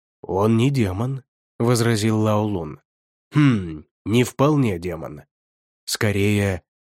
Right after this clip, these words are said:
лисий дух. Напоминает небесного зверя. Ван Цзы к этому лапу приложил».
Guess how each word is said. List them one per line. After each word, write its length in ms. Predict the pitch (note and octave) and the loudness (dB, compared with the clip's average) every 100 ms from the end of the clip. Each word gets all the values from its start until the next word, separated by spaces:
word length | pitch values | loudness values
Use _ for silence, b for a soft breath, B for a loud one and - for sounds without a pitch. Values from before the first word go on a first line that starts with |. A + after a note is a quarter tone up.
| _ _ - | _ _ -8
лисий 500 | F2+ G2+ G2+ F#2 F2 | -2 0 0 -2 -4
дух. 460 | E2 G#2 D3+ - _ _ _ _ _ _ _ _ _ _ _ - | -2 -2 -2 -6 _ _ _ _ _ _ _ _ _ _ _ 0
Напоминает 720 | A#2+ A#2+ B2 B2+ E3+ E3+ D#3 | 2 4 4 4 4 2 2
небесного 640 | D#3+ D#3 F#3 C#3 E3+ E3+ | 2 2 2 2 0 2
зверя. 640 | F3 F3+ F#3 G2+ B1+ - - _ _ _ _ | 0 0 0 0 -6 -16 -20 _ _ _ _
Ван 300 | G#2 C3+ C3 | 2 4 4
Цзы 220 | A#2+ G3 | 2 0
к 120 | D3 | 2
этому 360 | A3 A#3 E3+ C3 | 0 2 2 2
лапу 340 | A#2 A2 G#2 | 2 0 -2
приложил». 640 | G#2 G2+ F#2+ F2 C#2+ - | -4 -4 -4 -6 -12 -16